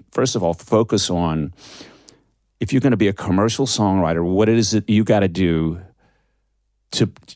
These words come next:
to make it interesting to other people? And at that time, you could, as a songwriter, find scores of artists who would do outside songs as a routine. So it rarely exists now,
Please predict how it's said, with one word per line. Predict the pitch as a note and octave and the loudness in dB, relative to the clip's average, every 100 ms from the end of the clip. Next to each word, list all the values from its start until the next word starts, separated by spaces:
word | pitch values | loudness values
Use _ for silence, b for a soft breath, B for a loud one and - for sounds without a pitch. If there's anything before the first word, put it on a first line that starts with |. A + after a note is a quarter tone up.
| _ | _
to | - A2+ | -4 0
make | A2 G2 | 2 2
it | G2 | 0
interesting | B2 A#2+ - G2+ | 0 0 -2 -2
to | G#2+ | 0
other | G2 G2 | 0 0
people? | - - A1+ A#1 - _ _ _ _ _ _ _ _ _ _ _ - | 0 -2 -4 -12 -16 _ _ _ _ _ _ _ _ _ _ _ -2
And | G#2 | 0
at | G2+ | 2
that | B2 - | 2 0
time, | C3+ C3+ B2 | 0 0 2
you | G#2 | 0
could, | G#2+ A2 F#2+ F#2 F2+ _ _ _ _ _ - | -2 0 -2 -2 -14 _ _ _ _ _ -4
as | G#2 | -2
a | F2+ | -2
songwriter, | - B2+ C3 G2+ F2+ E2+ E2+ - b b _ | -2 0 0 2 0 0 -2 -6 b b _
find | - - G2+ F#2+ F2+ F2 F#2+ _ _ _ _ _ _ - | -8 -2 0 2 0 -4 -12 _ _ _ _ _ _ -6
scores | - - - A#2+ C3 G#2 | -4 -4 0 2 4 2
of | F2 | 0
artists | F2 F2+ E2 - | 0 0 -2 -4
who | |
would | F#2 E2+ | -4 -2
do | F2+ | 0
outside | D#2+ - E2 E2 | 0 -2 -4 -2
songs | - A2 E2+ D#2+ - _ _ _ | -4 -2 -4 -6 -16 _ _ _
as | A2 G2+ | -4 0
a | G2 | 0
routine. | F#2+ F#2+ - B2+ A2+ B1 - _ - | 0 -2 -2 0 -2 -6 -14 _ -10
So | - G#2 G2 F#2+ F#2 b b b b b | -2 2 2 0 -6 b b b b b
it | A#2 - - | -6 -6 -4
rarely | G2+ G#2+ B2+ A#2+ | 0 2 2 2
exists | G2+ F#2 G#2 G#2+ - | 0 0 0 0 0
now, | G#2+ G#2+ A#2+ | 0 2 -2